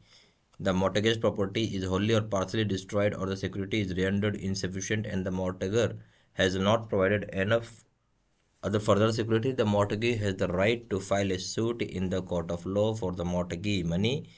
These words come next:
A security is considered insufficient unless the value of the mortgage property exceed the amount of the,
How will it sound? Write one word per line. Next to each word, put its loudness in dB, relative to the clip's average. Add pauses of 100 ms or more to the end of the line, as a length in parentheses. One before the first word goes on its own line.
(440)
A 2
security 0
is -4
considered 2
insufficient -2
unless 0
the 0
value 2
of 0
the 2
mortgage -2
property -2
exceed -2
the -2
amount 0
of -8
the, -4